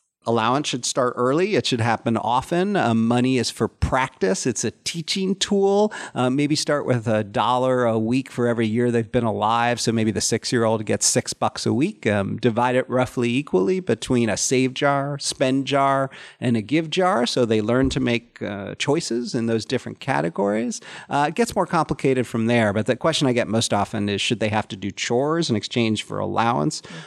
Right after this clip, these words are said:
No, uh, they should not have to do chores in exchange for allowance. If you pay them for chores, they will eventually decide not to work because they have enough money at that particular moment. That's not the point of the exercise. They should do chores. They should do way more chores probably than you're asking them to do,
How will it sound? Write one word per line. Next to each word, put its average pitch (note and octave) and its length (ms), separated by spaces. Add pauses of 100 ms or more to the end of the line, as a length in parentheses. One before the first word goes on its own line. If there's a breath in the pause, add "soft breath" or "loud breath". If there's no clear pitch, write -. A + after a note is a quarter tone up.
(100)
No, C3+ 720
uh, A2 180
they A#2+ 100
should C#3+ 160
not E3 180
have D#3+ 100
to C3+ 80
do B2+ 100
chores G#2+ 440
in G#2+ 140
exchange G#2 580
for A2+ 180 (300)
allowance. G#2 680
If A#2+ 320
you A2+ 140
pay D3 280
them D#3+ 200
for C#3 180
chores, D3+ 560
they A2+ 140
will A#2 200
eventually A#2+ 420
decide A2+ 500
not G#2+ 340
to - 100
work A#2 460
because A2 280
they A2+ 100
have G2+ 180
enough A#2 240
money D#3+ 360
at F#2 80
that G2 180
particular G2 460
moment. - 440 (360 loud breath)
That's C3+ 160
not D#3+ 180
the D#3+ 60
point E3+ 240
of D3+ 40
the D3 120
exercise. B2 720
They A#2+ 100
should G#3+ 340
do D#3 160
chores. G2+ 420
They C#3+ 100
should B2+ 140
do E3 100
way B3 320
more G#3 220
chores D#3 420
probably A#2 460
than A2 140
you're G#2+ 260
asking B2 360
them D#3 160
to - 140
do, G3+ 260